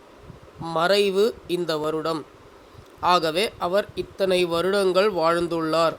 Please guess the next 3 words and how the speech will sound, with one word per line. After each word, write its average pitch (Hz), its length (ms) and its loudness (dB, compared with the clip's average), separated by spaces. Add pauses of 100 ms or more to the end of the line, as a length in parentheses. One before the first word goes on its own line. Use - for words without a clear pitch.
(160)
என்று 165 320 -2
கூறுகிறோம். 151 560 -6 (1900)
ஏன், 190 180 0